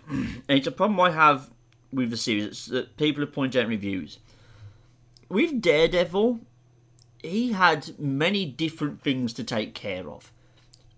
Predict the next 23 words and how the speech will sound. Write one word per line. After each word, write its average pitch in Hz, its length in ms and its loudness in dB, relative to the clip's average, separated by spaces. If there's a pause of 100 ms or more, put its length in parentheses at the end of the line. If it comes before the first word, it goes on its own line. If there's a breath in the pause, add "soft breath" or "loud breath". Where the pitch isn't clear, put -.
(120)
Ultimately, 202 500 4
it 160 40 -6
was 139 100 -2
all 156 160 0
boiled 123 420 -4
down 135 180 4
to 120 80 -2
him 127 140 2
versus 110 280 -2
the 107 60 -8
Kingpin, 120 480 -2
but 123 200 -2
there 117 100 -2
was 104 160 -8
the 107 140 -6
Hand, 151 640 0
the 110 100 -8
Chinese, 147 680 -4
the 113 140 -8
Russians, 147 680 -6
the, 120 80 -12
the, 131 140 -10
the, 139 200 -6